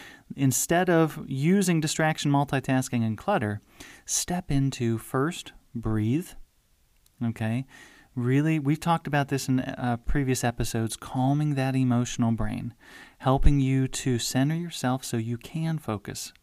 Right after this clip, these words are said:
put yourself in that position. Secondly, he says, "Do something that has been causing you stress." <laughs> This is the opposite of what you wanna do typically, but, but what he's referring to here is if something has been eating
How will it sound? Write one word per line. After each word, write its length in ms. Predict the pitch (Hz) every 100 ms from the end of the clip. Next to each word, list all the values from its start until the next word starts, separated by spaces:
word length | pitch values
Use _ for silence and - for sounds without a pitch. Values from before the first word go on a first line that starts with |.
| _ -
put 180 | 139
yourself 360 | 139 - 135 -
in 60 | 127
that 160 | 117
position. 520 | - 117 117 - 113 - - - - - -
Secondly, 520 | - 220 - 120 113
he 120 | 120
says, 300 | 113 117 107
"Do 340 | 113 160 214
something 640 | 233 - 139 135 139 135 127
that 140 | 110
has 240 | 113 110
been 280 | 107 113 110
causing 580 | 110 - 120 127 127 127
you 120 | 120
stress." 760 | 113 - - 123 131 - - - - - - -
<laughs> 420 | 214 196 214 202
This 160 | 277 311
is 140 | 285
the 140 | 208 185
opposite 440 | 208 233 180 147
of 80 | 135
what 200 | 139 147
you 100 | 131
wanna 240 | 156 160
do 160 | 120 113
typically, 540 | - 156 131 - 120
but, 260 | 120 147 - - -
but 280 | 131 160
what 160 | 156 220
he's 200 | 214 160
referring 540 | 139 - 190 160 117 113
to 160 | 117
here 280 | 110 117 113
is 180 | 113 - - - - -
if 140 | 131
something 460 | - 202 233 226 196
has 120 | 147
been 160 | 127 131
eating 640 | - 165 175 165 151 -